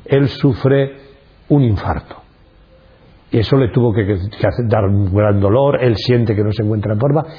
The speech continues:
y sin embargo, a pesar de todo, ese día tocaba adoración nocturna y se pasa toda la noche en adoración nocturna ante el Señor.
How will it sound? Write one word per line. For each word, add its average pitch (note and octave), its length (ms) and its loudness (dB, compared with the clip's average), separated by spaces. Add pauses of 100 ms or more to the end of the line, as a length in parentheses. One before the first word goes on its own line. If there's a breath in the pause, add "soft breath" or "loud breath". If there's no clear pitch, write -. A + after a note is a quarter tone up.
(120 loud breath)
y D3+ 100 0
sin C#3+ 300 2
embargo, F#3 560 2 (480 loud breath)
a C3 160 -2
pesar D3+ 260 2
de D3 120 2
todo, D3+ 420 0 (560 loud breath)
ese D3 260 2
día A2+ 240 2
tocaba A#2 320 0
adoración G#2+ 380 2
nocturna C#3 480 0
y A2+ 60 -2
se A2 120 -6
pasa A#2 320 -4
toda A#2 160 -2
la G#2 120 -2
noche G#2+ 320 -4 (380 loud breath)
en A2 140 -2
adoración F#2+ 440 -2
nocturna G2+ 520 -4
ante F#2+ 240 -6
el F2 80 -6
Señor. F2+ 360 -8